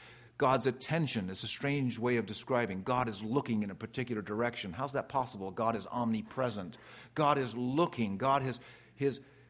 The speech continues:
his countenance, his, he's, he's attentive to her. It's just amazing. "For behold, from now on, all generations will call me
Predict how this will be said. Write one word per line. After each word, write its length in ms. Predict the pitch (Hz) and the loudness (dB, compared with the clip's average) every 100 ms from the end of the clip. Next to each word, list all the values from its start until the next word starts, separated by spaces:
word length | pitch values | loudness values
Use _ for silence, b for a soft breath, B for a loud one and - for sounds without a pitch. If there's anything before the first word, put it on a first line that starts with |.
| B | B
his 220 | - 127 | -4 -4
countenance, 1040 | - - 156 175 165 135 110 87 - - - | -4 -6 4 6 6 6 6 4 -4 -6 -4
his, 260 | 131 - b b b b b _ _ _ _ | -4 -4 b b b b b _ _ _ _
he's, 400 | - 120 117 - - - _ _ _ | -8 -2 -2 -4 -10 -20 _ _ _
he's 320 | - 113 - - _ _ _ | -4 -2 -4 -14 _ _ _
attentive 920 | 117 - - - 175 - 127 98 87 | -10 -2 0 4 2 6 4 4 0
to 140 | - 104 | -4 -4
her. 560 | - 117 104 85 78 - - | -6 -2 -2 -2 -8 -16 -20
It's 140 | - - - | -14 -12 -10
just 200 | - - | -12 -12
amazing. 360 | - - - - _ _ _ _ _ _ _ _ _ _ _ _ _ _ _ _ _ _ - b b b b b b - | -12 -12 -16 -20 _ _ _ _ _ _ _ _ _ _ _ _ _ _ _ _ _ _ -20 b b b b b b -4
"For 160 | 127 | 0
behold, 600 | 123 113 139 160 160 156 | 0 2 6 8 10 8
from 180 | 147 139 | 4 4
now 240 | 139 143 139 | 6 8 8
on, 480 | 135 135 131 127 - | 6 8 6 4 0
all 480 | 127 143 151 147 143 | 6 10 12 12 10
generations 720 | 120 135 123 127 127 123 113 | 8 4 4 4 2 -2 -4
will 140 | 107 104 | -4 -6
call 380 | - 123 120 | -4 0 4
me 380 | 113 107 92 85 | 6 4 2 -2